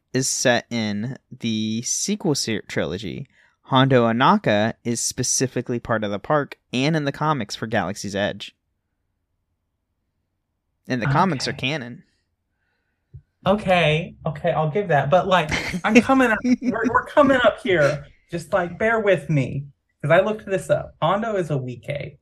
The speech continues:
Speaker 2: Weequay.
Speaker 1: Mm-hmm.
Speaker 2: Their life expectancy is around the same as humans. Is what I looked up.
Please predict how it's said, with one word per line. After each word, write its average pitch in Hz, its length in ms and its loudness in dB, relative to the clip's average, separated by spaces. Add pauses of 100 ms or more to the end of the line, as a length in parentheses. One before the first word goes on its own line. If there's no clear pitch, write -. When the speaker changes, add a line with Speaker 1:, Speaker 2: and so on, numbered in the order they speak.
(120)
Speaker 2:
Weequay. 143 200 2
Speaker 1:
Mm-hmm. - 1700 -6
Speaker 2:
Their 175 320 4
life 156 300 4
expectancy 135 840 -2
is 127 140 -4
around 143 500 2
the 156 120 -4
same 127 680 -2
as 120 340 -2
humans. - 640 -8 (2500)
Is 143 140 6
what 147 140 8
I 143 120 6
looked 143 200 4
up. - 340 2